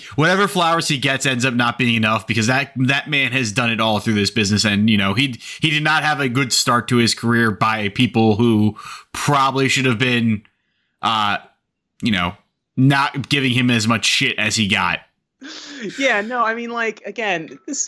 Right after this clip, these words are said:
Speaker 2: this match as a match is, like, okay, you know, like, again, I, I just, I, I, I always had a crazy beef with how they booked Shane. Like, Shane came back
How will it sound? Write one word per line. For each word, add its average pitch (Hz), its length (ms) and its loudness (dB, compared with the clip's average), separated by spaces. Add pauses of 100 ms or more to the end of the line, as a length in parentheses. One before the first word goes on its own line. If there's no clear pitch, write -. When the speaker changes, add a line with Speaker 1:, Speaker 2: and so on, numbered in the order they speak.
(300)
Speaker 2:
this - 180 0
match 539 220 0
as 494 80 0
a 453 80 0
match 202 380 -2
is, 170 100 -6
like, 160 220 -6
okay, 120 840 -4
you 127 140 -4
know, 123 320 -2
like, 131 440 -2 (680)
again, 170 340 -2
I, 147 220 -2 (140)
I 156 80 -4
just, 160 440 -6
I, 143 400 -2 (160)
I, 143 160 -2
I 151 40 2
always 160 420 0
had 147 320 0
a 139 60 -4
crazy 135 400 -4
beef 123 280 -4
with 123 120 -10
how 123 160 -2
they 113 100 0
booked 107 280 -6
Shane. 104 520 -4 (300)
Like, 98 320 -4 (260)
Shane 175 460 -2
came 160 300 -4
back 127 440 -2